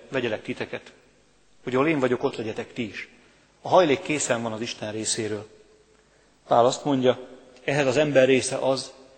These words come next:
hogy elmeri hinni. Valóban így van. Hitben jár, és nem látásban. Nem arról van szó, hogy megy az utcán, egyszer csak meglát egy házat, és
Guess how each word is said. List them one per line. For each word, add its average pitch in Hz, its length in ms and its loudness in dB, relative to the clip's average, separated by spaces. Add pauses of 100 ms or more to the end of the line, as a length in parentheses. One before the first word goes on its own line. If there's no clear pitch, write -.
(220)
hogy 131 120 -14 (100)
elmeri 131 500 8
hinni. 117 500 -6 (360)
Valóban 127 340 -2
így 110 220 -4
van. 110 300 -6 (1700)
Hitben 139 380 4
jár, 127 220 8
és 127 120 -2
nem 127 220 0
látásban. 113 680 0 (2750)
Nem 180 140 6
arról 147 220 8
van 139 120 6
szó, 139 140 0
hogy 131 120 2
megy 139 180 6
az 131 120 4
utcán, 160 720 0
egyszer 147 220 -2
csak - 140 -6
meglát 135 360 6
egy 117 120 -2
házat, 139 340 2
és - 280 -2